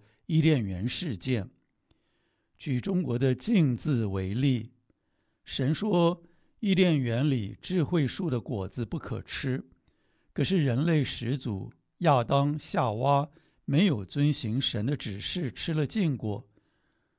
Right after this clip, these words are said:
所以后来神又说生命树的果子不可吃。祖先造敬字，上部结构是两棵树，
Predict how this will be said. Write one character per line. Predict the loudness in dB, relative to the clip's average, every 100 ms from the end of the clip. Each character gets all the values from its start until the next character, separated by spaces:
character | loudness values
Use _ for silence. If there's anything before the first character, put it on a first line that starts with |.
| -10
所 | 0 2
以 | 2
后 | 0 0
来 | 0 0 0
神 | -2 -4 -2 -2
又 | -2
说 | -2 -4 -2 0 -2 -10 _ _ _ -6
生 | 2 4
命 | 4 2
树 | 0 0
的 | 0
果 | 0 -4 -4
子 | -4 -4 -4 -8 _ _
不 | -6
可 | -4 -6
吃。 | -6 -6 -2 -4 -6 _ _ _ _ _ _ _ _ _ _ _ _ _ _ _
祖 | -4 -2
先 | 2 4 4 2
造 | 2 4 4 2
敬 | 0 0 2 0
字， | -2 -2 -4 -8 _ _ _ _
上 | -2 0 0 -2
部 | -2 -2 -2 -6
结 | -10 -6 -4
构 | 0 0 0 -2
是 | -6 -4
两 | -2 -4 -8
棵 | -6 -4 -4
树， | -4 -4 -4